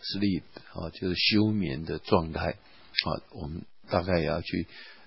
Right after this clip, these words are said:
呃，设定一下哦，让你的硬碟，呃，比较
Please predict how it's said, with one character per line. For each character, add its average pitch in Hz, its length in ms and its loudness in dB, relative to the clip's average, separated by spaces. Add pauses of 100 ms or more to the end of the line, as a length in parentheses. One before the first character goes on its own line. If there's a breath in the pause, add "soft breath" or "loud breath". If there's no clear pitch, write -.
呃， - 120 -6
设 104 300 6
定 87 240 2
一 78 80 -6
下 - 400 -2
哦， 80 180 -6
让 92 200 -2
你 82 60 -4
的 80 180 -4
硬 95 200 2
碟， 76 300 -8 (380 soft breath)
呃， 82 320 -8 (580)
比 87 80 -10
较 98 480 6